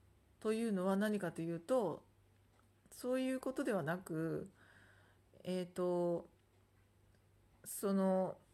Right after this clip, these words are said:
そこに自分の望みに目を向けたときに、じゃあ自分がの-、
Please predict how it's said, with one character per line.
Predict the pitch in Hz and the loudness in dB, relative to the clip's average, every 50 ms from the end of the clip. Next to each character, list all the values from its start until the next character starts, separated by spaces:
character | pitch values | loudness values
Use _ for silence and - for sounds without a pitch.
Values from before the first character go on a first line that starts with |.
| _ _ _ _ _ - | _ _ _ _ _ -10
そ | 202 - 254 | -8 -6 -4
こ | 247 262 269 | -2 -2 -2
に | 277 285 285 277 262 214 - - - - - _ - - - - | -2 -2 -2 -4 -4 -6 -8 -12 -20 -20 -20 _ -20 -20 -14 -10
自 | 254 240 254 | -6 -4 -4
分 | 226 262 277 269 | -2 -2 0 0
の | 262 269 | 0 2
望 | 262 247 247 233 262 254 | 2 0 2 2 2 2
み | 269 262 | 2 0
に | 247 233 | -2 -2
目 | 220 226 247 269 254 | 0 0 0 0 2
を | 226 | 2
向 | 185 151 139 | 2 0 0
け | 139 - 156 - | 0 -2 -2 -2
た | 196 202 | -2 -2
と | 208 226 | -4 -4
き | - - 165 | -4 -4 -2
に、 | 143 139 131 - - - - - - - - - - - - - - - - _ _ _ _ _ _ _ - - - | -2 -2 -4 -4 -8 -12 -16 -20 -20 -20 -20 -20 -20 -20 -20 -20 -20 -20 -20 _ _ _ _ _ _ _ -20 -6 0
じ | - 285 | 2 4
ゃ | 320 294 | 4 4
あ | |
自 | 214 196 196 | 2 0 -2
分 | 185 208 233 247 254 | -2 -2 -2 -2 -2
が | 269 262 | -2 -2
の-、 | 254 233 226 | -2 -2 -4